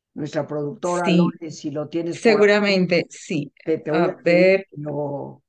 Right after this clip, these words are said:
Speaker 1: que lo pongas ahí en la pantalla.
Speaker 2: Exactamente. Bueno, ya lo encontré. Es tres dieciséis, cero veinticuatro, ocho seis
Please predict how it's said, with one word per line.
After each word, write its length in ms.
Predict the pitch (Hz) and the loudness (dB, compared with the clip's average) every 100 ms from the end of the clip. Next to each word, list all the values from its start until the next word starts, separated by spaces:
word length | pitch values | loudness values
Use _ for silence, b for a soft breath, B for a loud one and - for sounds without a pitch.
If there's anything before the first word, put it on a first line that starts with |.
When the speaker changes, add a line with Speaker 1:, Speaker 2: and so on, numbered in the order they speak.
| _ | _
Speaker 1:
que 120 | - | -8
lo 160 | 147 143 | -6 -2
pongas 480 | 185 185 170 151 139 | 0 0 -2 -6 -8
ahí 320 | 143 151 156 | -6 -4 -4
en 120 | 143 | -4
la 300 | 131 123 143 | -8 -10 -10
pantalla. 680 | - 131 139 160 151 185 - _ _ b b b _ _ _ | -10 -8 -2 -2 -2 -4 -6 _ _ b b b _ _ _
Speaker 2:
Exactamente. 840 | 190 190 - 180 175 185 180 180 190 | -2 -2 -2 -2 0 -2 -2 -2 0
Bueno, 200 | 202 175 | 0 2
ya 180 | 220 | 0
lo 80 | 294 | 0
encontré. 680 | 330 311 202 185 190 147 - B B B B | -2 -2 -2 -2 -4 -6 -8 B B B B
Es 220 | 196 196 | -6 -2
tres 280 | 233 233 240 | 4 6 6
dieciséis, 720 | 262 269 285 247 208 277 - _ _ _ | 2 -2 -2 0 2 0 -6 _ _ _
cero 420 | _ - 226 226 | _ 0 4 4
veinticuatro, 840 | 240 254 277 269 262 214 202 254 269 _ _ | 2 0 -4 0 0 0 -2 -8 -10 _ _
ocho 340 | 214 220 254 | -6 -4 -6
seis 560 | 254 233 202 208 - | -6 -4 -4 -6 -12